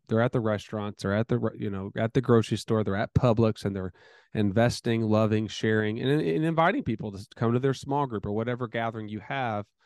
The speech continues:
uh, with an, with an intention that you want to launch s-, strong, but your goal is not just to have a service and just expect people to show up.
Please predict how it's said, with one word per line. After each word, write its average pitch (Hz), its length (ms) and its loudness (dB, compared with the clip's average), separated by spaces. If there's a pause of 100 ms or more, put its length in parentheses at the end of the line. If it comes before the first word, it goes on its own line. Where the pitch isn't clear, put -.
(480)
uh, 107 340 0
with 120 220 -2
an, 107 160 -6
with 117 180 -6
an 110 80 -4
intention 107 720 -4
that 104 300 -2 (500)
you 123 180 -2
want 123 260 -4
to 120 120 -4
launch 120 760 -4
s-, - 220 -12
strong, 147 720 2 (180)
but 120 240 0
your 123 120 0
goal 123 460 4
is 113 220 -4
not 117 160 -4
just 117 240 -6
to 110 60 -2
have 110 240 -2
a 101 60 -8
service 127 720 -4 (320)
and 110 120 -6
just 117 160 -6
expect 123 320 -2
people 113 220 -2
to 92 40 -10
show 113 240 4
up. 147 220 2